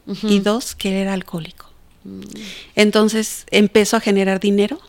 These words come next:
Speaker 2: y él se empieza a enojar, él empieza a fallar a la gente.
Speaker 1: Mm.
Speaker 2: Todos íbamos al día.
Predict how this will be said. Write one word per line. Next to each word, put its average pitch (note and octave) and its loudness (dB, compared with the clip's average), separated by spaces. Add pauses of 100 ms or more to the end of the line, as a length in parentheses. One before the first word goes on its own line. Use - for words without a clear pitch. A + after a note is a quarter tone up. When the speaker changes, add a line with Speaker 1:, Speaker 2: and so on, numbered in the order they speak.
(1000)
Speaker 2:
y G3+ 0
él G3+ 2
se G#3 0
empieza F#3+ 0
a G3 2
enojar, F#3+ 0 (1000)
él G3+ 4
empieza G3+ 2
a - -8
fallar F#3 -2
a F#3 -2
la F3 -2
gente. G3 -4 (220)
Speaker 1:
Mm. F#3 -4 (100)
Speaker 2:
Todos G#3 2
íbamos F#3+ -2
al F3 -4
día. G3 -2